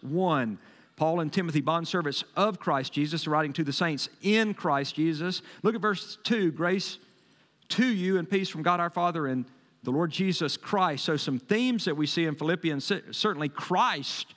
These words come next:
is one of the themes. Thirty-six times he references Christ. Christ Jesus fourteen times, that beautiful hymn that Jacob read of, uh, chapter two, five through eleven. So you have this theme that Christ is at the center, the focus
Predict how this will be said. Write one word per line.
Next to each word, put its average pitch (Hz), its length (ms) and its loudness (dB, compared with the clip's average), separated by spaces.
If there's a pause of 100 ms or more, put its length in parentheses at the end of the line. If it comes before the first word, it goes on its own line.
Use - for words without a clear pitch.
(380)
is 131 160 0
one 175 180 2
of 147 80 2
the 143 80 2
themes. 170 500 0
Thirty-six 185 600 0
times 165 520 0
he 147 80 -2
references 143 640 -2
Christ. 143 540 -2 (400)
Christ 160 360 0
Jesus 151 520 0
fourteen 151 580 -2
times, 131 360 0
that 127 180 -2
beautiful 156 340 -2
hymn 147 480 0 (320)
that 123 220 0
Jacob 151 400 -2
read 143 320 2
of, 120 220 -4 (420)
uh, 107 240 0 (120)
chapter 143 380 -2
two, 156 380 2
five 151 420 2
through 151 340 0
eleven. 135 580 0
So 131 160 -2
you 120 200 0
have 143 140 0
this 131 200 -2
theme 151 300 0
that 110 140 -4
Christ 143 720 -4
is 113 140 -2
at - 140 -4
the 110 80 -6
center, 135 380 -2
the 98 120 -6
focus 131 540 -4